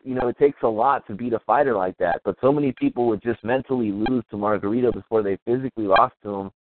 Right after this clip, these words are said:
because, like, all the doors are closed for you, you know. And, and, and if you know, you know, yeah, th-, like, like Paul Ma-,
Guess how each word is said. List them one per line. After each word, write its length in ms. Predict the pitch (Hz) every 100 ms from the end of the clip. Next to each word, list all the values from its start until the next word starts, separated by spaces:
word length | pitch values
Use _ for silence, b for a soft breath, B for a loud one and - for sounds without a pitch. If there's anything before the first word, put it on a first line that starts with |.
| _ _ _ _ _
because, 320 | 110 - 123 104 - _ _
like, 180 | 113 107
all 180 | 113 139
the 80 | 139
doors 360 | 104 117 135 117
are 100 | 98
closed 440 | - 110 135 127 _
for 160 | 101 98
you, 200 | 85 76
you 140 | 78 95
know. 220 | 98 104
And, 140 | 98 -
and, 140 | 107
and 220 | - 113
if 100 | 113
you 160 | 110 175
know, 480 | 170 160 156 131 - _ _ _ _
you 140 | 120 113
know, 200 | 104 107
yeah, 160 | 120 -
th-, 200 | 107 113 _
like, 200 | 120 113 _ _ _ _ _ _ _
like 180 | 117 113
Paul 260 | - 160 147
Ma-, 200 | 139